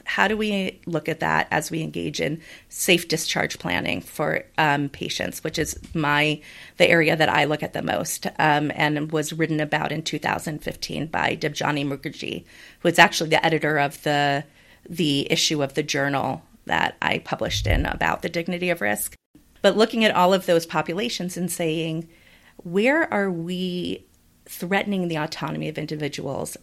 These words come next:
by denying them the ability to engage in a life that has risk?" And so that, to me, is sort of the overarching principle and how I, how I understand it and how I apply it, um,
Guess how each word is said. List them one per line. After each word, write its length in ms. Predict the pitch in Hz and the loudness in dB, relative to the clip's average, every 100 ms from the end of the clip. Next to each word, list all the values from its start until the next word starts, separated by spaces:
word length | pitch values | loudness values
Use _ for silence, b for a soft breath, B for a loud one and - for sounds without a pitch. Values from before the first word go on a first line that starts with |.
| _ | _
by 140 | 151 | -4
denying 580 | 151 151 156 151 151 151 | -4 -4 -4 -2 -4 -6
them 200 | 147 147 | -6 -6
the 60 | 151 | -6
ability 440 | - 82 - 64 | -6 -8 -8 -8
to 200 | - 151 | -6 -6
engage 540 | - 156 147 147 151 - | -4 -4 -4 -6 -6 -6
in 140 | 143 | -4
a 40 | |
life 400 | 131 - - - - B B B _ | -4 -4 -4 -6 -16 B B B _
that 180 | - - | 2 2
has 460 | - 165 - - | 0 0 -2 -6
risk?" 500 | - - - - - - _ _ _ _ _ _ b b b _ - | -10 -10 -12 -14 -16 -20 _ _ _ _ _ _ b b b _ -2
And 160 | 160 | -2
so 220 | - 165 | 2 4
that, 500 | 156 165 170 180 180 - | 4 6 6 6 4 0
to 100 | 185 | 0
me, 160 | 151 | 0
is 100 | 151 | -2
sort 120 | 160 | -4
of 40 | 160 | -2
the 100 | - | 2
overarching 640 | 170 160 151 147 - - | 2 4 0 -2 -4 -8
principle 520 | - - - - 87 90 | -6 -8 -8 -8 -4 -2
and 140 | 87 | -2
how 180 | 113 82 | -4 -4
I, 160 | 87 - | -4 -2
how 180 | - 175 | 4 8
I 200 | 170 156 | 10 8
understand 680 | 143 - - - - - - | 6 0 -6 -6 -6 -6 -6
it 160 | - | -4
and 160 | - 160 | -4 -4
how 140 | - | -4
I 140 | 82 - | -4 -4
apply 340 | - - - - | -6 -6 -4 -2
it, 220 | 65 - B B B B - | -2 -4 B B B B -6
um, 380 | - 165 151 151 | 4 4 4 0